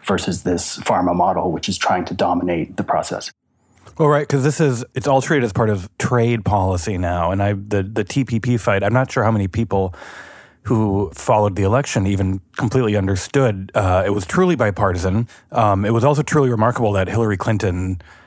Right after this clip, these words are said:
Speaker 2: belatedly, I think, came out against it because Democrats have been entirely on board with this form of free trade for years and years and years. But these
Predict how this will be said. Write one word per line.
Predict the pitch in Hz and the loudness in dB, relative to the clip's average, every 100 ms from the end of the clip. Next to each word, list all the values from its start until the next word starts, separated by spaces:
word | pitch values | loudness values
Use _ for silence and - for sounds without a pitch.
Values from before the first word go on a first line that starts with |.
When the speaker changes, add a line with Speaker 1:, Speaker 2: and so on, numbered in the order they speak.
| _ | _
Speaker 2:
belatedly, | 135 113 117 117 120 104 101 110 | 0 2 2 2 0 0 2 0
I | 101 | 0
think, | 110 98 | 0 -2
came | - 117 | 0 0
out | 92 92 | 2 0
against | 90 95 98 95 | 0 -2 0 -2
it | 87 | -2
because | 110 - 104 | -2 0 0
Democrats | 90 113 117 110 98 | 2 0 2 2 2
have | 110 90 | 0 0
been | 101 | 0
entirely | 90 95 104 98 95 | 0 0 2 2 2
on | 87 | 0
board | 85 113 95 | 2 0 0
with | 92 | -2
this | 110 107 - - | -2 -2 -6 -10
form | - 107 95 95 | -2 0 2 2
of | 90 | 0
free | - 95 | -2 -2
trade | - 110 92 95 | -2 -2 0 -2
for | 110 | -4
years | 95 98 98 95 | -2 0 0 0
and | 98 | -2
years | 95 92 | -2 -4
and | 95 98 | -2 0
years. | 147 104 90 92 - - - - - | 0 0 -2 -8 -14 -20 -20 -12 -2
But | 123 95 | -2 0
these | 113 110 107 | 0 2 0